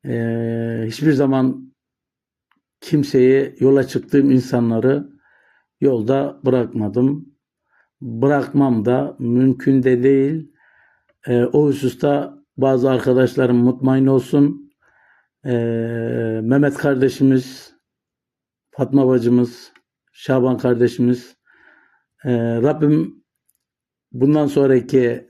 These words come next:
beraber gideceğimiz yolda yolumuzu hayırlı eylesin inşallah. E, dua ve desteklerinizi bekliyoruz. Dua desteklerinizi bekliyoruz. Şimdi bir söz vardı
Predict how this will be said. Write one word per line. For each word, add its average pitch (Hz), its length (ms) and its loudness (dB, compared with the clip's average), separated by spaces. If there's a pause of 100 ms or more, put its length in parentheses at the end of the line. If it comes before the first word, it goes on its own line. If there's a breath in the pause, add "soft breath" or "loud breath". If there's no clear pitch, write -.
beraber 131 600 2
gideceğimiz 123 800 2
yolda 139 580 0
yolumuzu 127 560 0
hayırlı 127 400 2
eylesin 107 440 -2
inşallah. 110 500 -2 (1040 soft breath)
E, 123 280 2
dua 151 300 2
ve 143 180 0
desteklerinizi 139 800 2
bekliyoruz. 117 580 0
Dua 135 240 2
desteklerinizi 113 800 -2
bekliyoruz. 117 680 -2 (3250 soft breath)
Şimdi 139 600 2
bir 143 160 2
söz 143 380 0
vardı 120 520 0